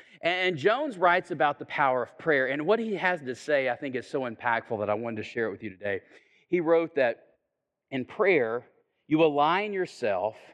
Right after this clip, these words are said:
to the purpose and power of God. In prayer, you align yourself to the purpose and power of God, and He is able to do things through you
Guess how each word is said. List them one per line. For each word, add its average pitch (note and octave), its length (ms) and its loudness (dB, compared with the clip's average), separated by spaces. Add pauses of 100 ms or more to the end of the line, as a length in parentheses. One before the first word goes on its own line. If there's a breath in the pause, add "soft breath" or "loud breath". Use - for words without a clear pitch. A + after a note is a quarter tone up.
(320)
to C#3+ 60 -20
the C#3 100 0
purpose G3+ 640 -2
and D3 180 -8
power D3 480 0
of A2+ 200 -8
God. F#2+ 220 -4
In A#2+ 140 -8
prayer, F#3+ 560 0 (380 soft breath)
you D#3+ 180 4
align E3 480 2
yourself C#3 600 0
to C#3 80 -8
the B2 100 -4
purpose G3+ 640 0
and D3 180 -6
power D#3 480 2
of B2 200 0
God, G#2+ 420 2 (320 loud breath)
and D3 160 0
He G#3+ 240 -2
is F#3+ 200 0
able E3 400 0
to D3+ 120 -12
do C#3+ 340 -2
things B2+ 720 -8
through C#3+ 220 -2
you C3 560 -2